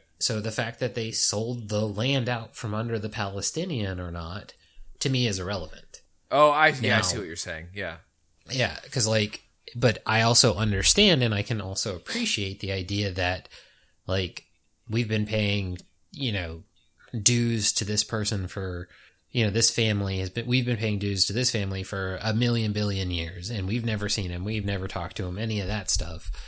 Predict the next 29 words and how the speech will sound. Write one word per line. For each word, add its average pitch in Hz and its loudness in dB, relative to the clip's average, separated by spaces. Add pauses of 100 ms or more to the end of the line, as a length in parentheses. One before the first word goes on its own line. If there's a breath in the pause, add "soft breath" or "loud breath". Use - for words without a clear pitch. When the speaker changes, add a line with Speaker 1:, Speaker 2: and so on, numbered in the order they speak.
(320 loud breath)
Speaker 1:
And 104 0
then 98 0 (140)
all 101 -2
of 95 -8
a 95 0
sudden, 107 2 (100)
no, 120 2
no, 117 4
no, 104 0
you're, 98 -4
you're, 107 -2 (260)
here 127 0
comes 107 2
the 98 2
Israelis 98 2
to 98 0
frog - 0
march 95 0
you 98 -4
out, 92 -2 (200)
claiming 104 2
that 87 -6 (280)
your 104 0 (440 soft breath)
absentee 113 0
landlord 95 -2
sold 101 2
you 98 -2
the 85 -4
land. - -4